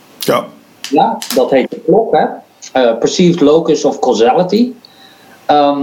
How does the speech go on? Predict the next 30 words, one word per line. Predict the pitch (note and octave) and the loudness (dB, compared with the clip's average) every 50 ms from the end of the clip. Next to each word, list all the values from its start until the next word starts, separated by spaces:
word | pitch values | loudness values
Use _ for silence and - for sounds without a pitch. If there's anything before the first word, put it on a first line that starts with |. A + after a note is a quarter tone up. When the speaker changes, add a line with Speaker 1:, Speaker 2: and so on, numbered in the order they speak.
| D3 D3 C#3 - | -4 -6 -6 -4
Speaker 2:
en | - D3 D#3 | -4 0 0
dat | D#3+ D#3+ D3+ | 0 0 0
is | D3 | -4
het | C#3 C3+ C#3 | -6 -2 0
idee | C3+ C3 - D3+ D#3 D#3+ F3 E3+ | 0 2 2 2 2 4 2 2
dat | E3 E3+ D3 - | 2 2 0 0
wij, | - D3+ C3 B2 A#2+ A#2+ A#2+ B2+ D#3+ - | 0 0 2 4 4 2 2 -2 -6 -4
eh, | - B2+ B2+ B2+ A#2+ A#2 | -2 0 0 2 0 0
wij | B2 D#3 | 0 0
zijn | D3+ D#3 B2+ - | 2 0 0 2
correlatiemachines. | - C#3+ A#2+ A#2+ A2 A#2 D3+ E3+ E3+ - F3 D3+ D3 - - E3 D3+ E3 E3+ - - - - _ _ _ _ - - - | 0 0 2 2 2 2 0 0 0 -2 -2 -2 -2 -2 -2 -2 0 0 -2 -4 -8 -10 -14 _ _ _ _ -20 -18 -6
Speaker 1:
Ja. | - A#3+ A#3 G#3 - - - - - - - - - - - - | -2 -2 -2 -2 -4 -8 -14 -16 -18 -20 -20 -20 -20 -20 -10 -8
Speaker 2:
Dus | E3 - | -4 0
wij | - D3 | 0 0
plakken | - - E3 D3+ D#3 - - | 0 2 0 0 0 -2 -4
gewoon | - C#3 C3+ B2+ B2 | 0 0 0 0 2
dingen | A#2+ C3 C3 C#3 B2 | 0 0 0 0 0
die | A#2+ - | 0 -2
samenvallen | - C#3 A#2+ A#2+ B2 A#2+ A2+ - B2 G#2+ G#2+ | -2 -2 0 0 0 -2 0 0 0 0 0
aan | A2 G#2 G#2 G#2+ | -2 -2 0 0
elkaar. | G2+ G2 - D3 D3 E3 G3 G3+ G3+ G3+ - - - - - - - - - - | 0 0 0 0 2 2 2 0 -2 -4 -10 -16 -20 -20 -20 -20 -20 -20 -10 -4
En, | - C#3+ C#3 C3+ G#2+ - - | 0 0 0 0 -2 -4 -4
en, | D3 C#3+ C#3+ C#3 - - | -2 -2 -2 -4 -6 -4
en | - D#3 | -4 0
dat | D3 F3+ F#3 F3+ | 0 2 0 0
is | E3+ - | -2 -2
wat | - D#3+ D3+ - | 0 0 0 0
wij, | D#3 D3 C#3+ C3+ C3 C3+ C3 - - | 2 2 2 2 2 0 -2 -4 -8
wat | - B2 C3+ C3+ C3+ | -6 -2 -2 -2 -2
wij | - A#2 G#2 G2+ G2+ | -2 -2 -2 -2 -2